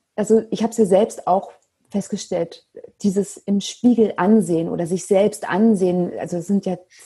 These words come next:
zwei Bilder, die letztendlich auf das Gleiche hinausgehen, aber sich einfach mal selbst anzusehen und zu sagen, „Oh nee“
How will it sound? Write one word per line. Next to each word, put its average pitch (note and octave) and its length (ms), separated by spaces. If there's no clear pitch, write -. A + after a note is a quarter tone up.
zwei F#3 160
Bilder, G3+ 320
die F#3 100
letztendlich F#3 420
auf - 60
das - 180
Gleiche G3 320
hinausgehen, F#3 680
aber E3+ 200
sich F#3+ 200
einfach F#3+ 220
mal F#3 180
selbst A#3+ 460
anzusehen G3+ 540
und F#3+ 140
zu F#3+ 120
sagen, G3 600
„Oh G#3 80
nee“ F#3+ 320